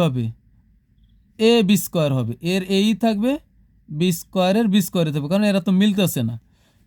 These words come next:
তা এরপরে আমরা একইভাবে এ প্লাস বি দ্বারা এ স্কয়ারকে গুণ করি। এক ঘর ছেড়ে দিই বাম দিকে। বি দ্বারা এ স্কয়ারকে গুণ করলে কি হবে? বি এ স্কয়ার হবে। তা আমরা একটু সাজিয়ে লিখব।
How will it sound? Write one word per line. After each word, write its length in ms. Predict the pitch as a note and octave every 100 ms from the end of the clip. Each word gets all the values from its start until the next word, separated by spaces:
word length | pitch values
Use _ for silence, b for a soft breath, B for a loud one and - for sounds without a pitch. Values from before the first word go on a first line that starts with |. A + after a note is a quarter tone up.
| _ _ _ _ _ _ E3
তা 80 | E3 - G3+
এরপরে 300 | G3 A3 G3 F3
আমরা 180 | E3+ A3+ - _ _ _ _ -
একইভাবে 480 | F3 F3 A3 G#3+ G#3+ G#3+
এ 20 | G3+
প্লাস 200 | F#3+ F#3 F3
বি 80 | G3+ F#3+
দ্বারা 180 | G3+ A#3 - G#3
এ 20 | G3
স্কয়ারকে 280 | - G3 F3+ E3+
গুণ 80 | E3
করি। 140 | D3+ E3+ G#3+ _ _ F3
এক 60 | E3+
ঘর 100 | F#3 E3+
ছেড়ে 160 | G3 F#3
দিই 100 | F#3
বাম 120 | F3+ F3
দিকে। 200 | D#3+ - A#3 - _ _ _ _ _ _ _
বি 160 | C#3+ G3+ G#3+
দ্বারা 240 | G#3+ G#3 A#3 B3+ _ _ -
এ 60 | G3 F#3+
স্কয়ারকে 320 | A3 F#3 G#3+ F#3+
গুণ 100 | G3+
করলে 160 | G#3 G3+ F3+
কি 80 | G#3 G3
হবে? 200 | C#3 B2 - _ _ -
বি 260 | C3 F#3 G#3 A#3+ B3 _ G#3+
এ 20 | G3+
স্কয়ার 220 | - D#3+ C3
হবে। 140 | A2+ A2
তা 60 | D#3 F#3+
আমরা 140 | F#3+ G#3+
একটু 120 | - G#3
সাজিয়ে 340 | G3+ G3+ G#3+ G3+
লিখব। 160 | F3+